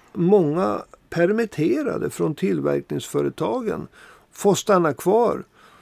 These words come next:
med statligt stöd. Och istället för att gå hem och inte tillverka bilar så stannar de nu kvar och tillverkar respiratorer. Alltså bara att, att få höra såna saker när det gäller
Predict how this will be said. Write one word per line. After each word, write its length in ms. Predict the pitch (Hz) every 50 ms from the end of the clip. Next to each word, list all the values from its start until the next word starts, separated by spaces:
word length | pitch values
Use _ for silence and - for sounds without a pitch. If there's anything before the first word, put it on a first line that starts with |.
| - - _ -
med 180 | 175 185 175
statligt 520 | - - 208 180 156 143 - 160 151 - -
stöd. 540 | - - 185 202 226 220 180 - - 143 - _ _ _ _ _ _ _ _
Och 180 | - 185 185 185
istället 380 | 175 - - 196 185 170 151
för 80 | 139 165
att 200 | 165 156 151 -
gå 180 | 175 165 165 160
hem 300 | 156 165 190 208 220 214
och 80 | 214
inte 720 | 214 190 170 147 139 131 - - 247 254 247 214 160 - - _ _ _
tillverka 680 | - 185 180 160 139 139 143 143 139 139 - 156 147 139
bilar 500 | 139 151 143 - - - 82 82 - 151 _ _ - - _ _ _
så 280 | - - 165 165 147 - - -
stannar 400 | - - - - 180 160 151 147
de 160 | 147 151 151 160
nu 160 | 190 214 208
kvar 340 | - - 156 160 156 160 165
och 200 | - - 170 -
tillverkar 640 | 180 180 165 143 131 139 139 143 139 - 147 147
respiratorer. 960 | 147 151 147 - - - 175 175 170 - - 247 285 254 190 - - - - - -
Alltså 220 | - 156 - 190
bara 380 | 180 170 190 185 175 175 185 -
att, 280 | 202 180 - 208 -
att 160 | - 196 156 -
få 180 | - 196 185
höra 360 | 143 170 185 170 185 233 240
såna 360 | 208 - 170 165 156 151 147 143
saker 580 | - - 139 143 147 143 _ - - 73 - - - - - - - - - - - - - - - - _ _
när 140 | - 175 175
det 60 | 175
gäller 520 | 165 156 151 147 147 143 143 143 139 -